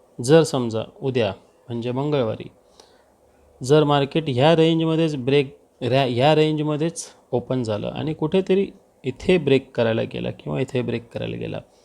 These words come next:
दुपारी साडेबारा एक नंतर, तर आपल्याला छान असा ब्रेकआउट किंवा ब्रेकडाऊन मिळू शकतो. ठीक आहे, पण जर डायरेक्ट गॅप अपच झाला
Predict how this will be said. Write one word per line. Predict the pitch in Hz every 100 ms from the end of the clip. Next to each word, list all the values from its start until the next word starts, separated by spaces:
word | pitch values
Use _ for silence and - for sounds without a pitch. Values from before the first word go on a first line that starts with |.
| _ _ - -
दुपारी | 127 120 127 123 123
साडेबारा | 120 113 117 117
एक | 113 -
नंतर, | 110 101 - - - _ _ _ _
तर | 127
आपल्याला | 123 127 135 135 135 - _ _
छान | - 127 120
असा | 113 127
ब्रेकआउट | 117 117 110 123 117
किंवा | - 117 113
ब्रेकडाऊन | 110 104 107 120 - _ _ _
मिळू | 113 110 - _ -
शकतो. | - 107 - - - _ _ _ _ _ _ - - -
ठीक | 135 113
आहे, | 82 _ _ _ _ 131
पण | 131
जर | 127 123 139 147
डायरेक्ट | 135 131 156 123
गॅप | 123 123 156
अपच | 151 156
झाला | 135 139 135